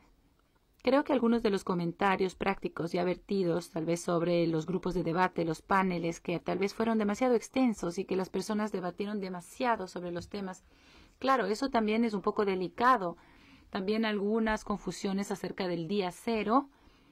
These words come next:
Personalmente no me gusta esa frase, día cero, porque pienso que puede haber una frase más idónea. No se me ocurre en inglés una mejor frase,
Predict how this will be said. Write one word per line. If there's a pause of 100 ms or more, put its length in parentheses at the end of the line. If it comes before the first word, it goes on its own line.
(180)
Personalmente
no
me
gusta
esa
frase,
día
cero,
porque (1000)
pienso (640)
que (320)
puede
haber
una
frase
más
idónea.
No
se
me
ocurre
en
inglés
una
mejor
frase,